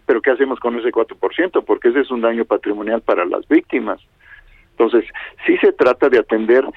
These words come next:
el menor porcentaje y sí hay una mejoría en ese aspecto, porque de envipe dos mil veinte a envipe dos mil dieciocho hubo una disminución de este fraude, en particular de lo que estamos hablando, en cuatro por ciento.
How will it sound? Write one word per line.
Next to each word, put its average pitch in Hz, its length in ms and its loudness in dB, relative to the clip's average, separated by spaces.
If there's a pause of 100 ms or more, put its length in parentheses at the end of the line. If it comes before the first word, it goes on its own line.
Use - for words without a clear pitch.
(120)
el 110 140 0
menor 110 260 -2
porcentaje 143 680 -2
y 120 120 -4
sí 135 160 0
hay 131 160 0
una 156 140 0
mejoría 123 440 0
en 123 80 -6
ese 117 160 0
aspecto, - 420 0
porque - 320 0
de 107 120 0
envipe 139 360 -2
dos 107 200 2
mil 117 180 -2
veinte 123 340 -2
a 92 120 2
envipe 101 420 -2
dos 90 220 -4
mil 104 160 -8
dieciocho - 640 2 (380)
hubo 123 300 4
una 127 580 0
disminución 117 840 -4 (300)
de 113 300 4
este - 260 -2
fraude, 107 580 0
en 123 180 -4
particular 113 600 -2
de 139 80 0
lo 98 100 -6
que - 60 -20
estamos 101 320 -6
hablando, 107 480 -2
en 98 120 -8
cuatro 104 360 0
por - 200 -4
ciento. - 400 -2